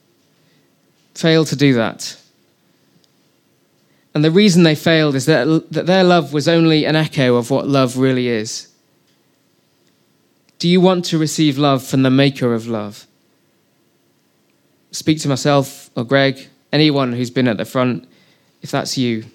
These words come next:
So what is love? Well, according to this passage,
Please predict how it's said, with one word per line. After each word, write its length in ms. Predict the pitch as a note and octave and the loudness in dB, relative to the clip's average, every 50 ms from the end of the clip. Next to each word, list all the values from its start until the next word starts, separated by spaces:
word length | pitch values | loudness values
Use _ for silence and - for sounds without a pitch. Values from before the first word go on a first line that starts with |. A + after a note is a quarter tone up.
| _ _ _ _ _ _ _ _ _ _ _ _ _ _ _ _ _ _ _ _ _ _ _ _ _ _ _ _ _ _ _ _ _ _ _ - | _ _ _ _ _ _ _ _ _ _ _ _ _ _ _ _ _ _ _ _ _ _ _ _ _ _ _ _ _ _ _ _ _ _ _ -14
So 160 | - - D#3+ | -2 0 2
what 240 | D3+ F3 F3+ F3 - | 4 4 2 4 2
is 160 | F#3+ E3+ D3+ | 2 4 4
love? 400 | E3+ F3 F3+ F#3+ F#3 F#3 - - _ _ _ _ _ _ _ _ _ _ _ _ _ _ _ _ _ _ _ _ _ _ _ - _ _ _ _ - - | 4 4 4 2 0 -2 -12 -18 _ _ _ _ _ _ _ _ _ _ _ _ _ _ _ _ _ _ _ _ _ _ _ -20 _ _ _ _ -6 -2
Well, 100 | D#3+ D#3 | 0 0
according 340 | D#3 - G3 G3+ F#3 F3+ | 2 4 4 6 6 6
to 60 | C#3 D3 | 4 4
this 180 | E3+ E3+ E3+ | 0 0 0
passage, 600 | - - C3+ A#2+ - - C3 A#2+ A#2 - - - | -2 -8 -10 -10 -6 -6 -6 -6 -6 -8 -10 -12